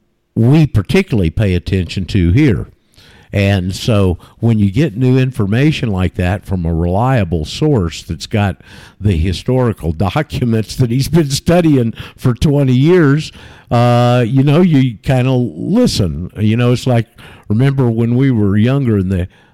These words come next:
that T V commercial, E F Hutton? Remember they'd be all this big restaurant and all of a sudden everything would just go quiet.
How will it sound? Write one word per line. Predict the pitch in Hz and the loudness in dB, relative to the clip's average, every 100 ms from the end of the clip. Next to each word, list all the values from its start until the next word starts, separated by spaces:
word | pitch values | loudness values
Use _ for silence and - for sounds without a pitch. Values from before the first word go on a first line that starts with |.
| - | -6
that | 95 87 - | -4 -4 0
T | 123 | 0
V | 123 127 | 2 0
commercial, | - 120 135 135 127 104 | -2 -2 0 0 0 2
E | 117 123 | 2 2
F | 120 | 0
Hutton? | - 123 101 131 135 _ - _ | -2 -4 -2 -8 -10 _ -20 _
Remember | 117 117 | -2 0
they'd | 110 110 | 2 2
be | 110 123 | 2 2
all | 117 | 4
this | 110 107 | 2 2
big | 120 110 | 0 0
restaurant | 101 117 110 - 120 117 | 2 0 -2 -2 0 0
and | 104 | -2
all | 110 | 0
of | 113 | 0
a | |
sudden | - 120 110 | 0 -2 0
everything | 120 113 120 113 | 0 0 -2 -6
would | 101 | -4
just | 92 117 | -4 -2
go | 123 107 | -2 -4
quiet. | - 113 120 113 | -2 0 0 0